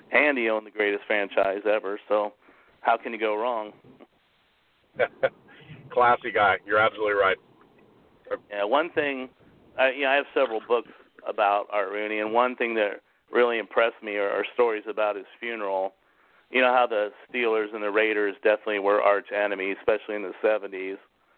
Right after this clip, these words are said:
Speaker 1: And, you know, anybody who knows anything about Al Davis knows that, you know, he's definitely a person that could have held a grudge.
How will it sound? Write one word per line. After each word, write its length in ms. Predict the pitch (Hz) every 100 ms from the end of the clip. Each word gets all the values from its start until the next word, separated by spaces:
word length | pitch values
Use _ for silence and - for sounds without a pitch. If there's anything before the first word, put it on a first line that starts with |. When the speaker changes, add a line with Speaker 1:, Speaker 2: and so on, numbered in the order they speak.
| _ _ _ -
Speaker 1:
And, 380 | 110 107 107 110
you 140 | 113 117
know, 120 | 110
anybody 360 | 113 120 117 110
who 60 |
knows 180 | 113 110
anything 300 | 120 107 113
about 320 | 107 110 107
Al 180 | 107 104
Davis 480 | 104 104 110 104 98 - - _ _ _
knows 320 | - 110 110 104
that, 240 | 107 104 -
you 120 | 110
know, 80 | 104
he's 140 | 104 104
definitely 360 | 113 110 107
a 40 | 101
person 400 | 107 107 107 104
that 180 | 95
could 100 | -
have 160 | 101 98
held 200 | 104 101
a 40 |
grudge. 440 | 92 107 107 98